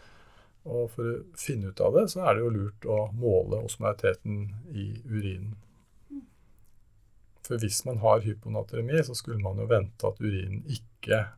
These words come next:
er, har høy osmolaritet. Så det er litt smart. Men hvordan kan man, eh,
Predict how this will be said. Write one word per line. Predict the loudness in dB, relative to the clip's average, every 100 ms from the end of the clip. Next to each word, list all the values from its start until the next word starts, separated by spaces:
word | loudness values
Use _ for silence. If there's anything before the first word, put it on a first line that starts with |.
| 0
er, | 2 4 2 -4 -20 -20 -20 2
har | 2 4 0
høy | -4 -4
osmolaritet. | -6 -2 -2 -4 -10 -12 -20 -20 -20 -20 -20 -20 -20 _ _ _ -20 -20 -20 -20 -20 _ -18
Så | -10 2
det | 4
er | 4
litt | 0
smart. | -2 -2 -2 -6 -20 -20 -20 -20 -20 -20 -20 _ _ _ _
Men | -2 2 4
hvordan | 6 6 6
kan | 8 8
man, | 8 4 4
eh, | 4 8 8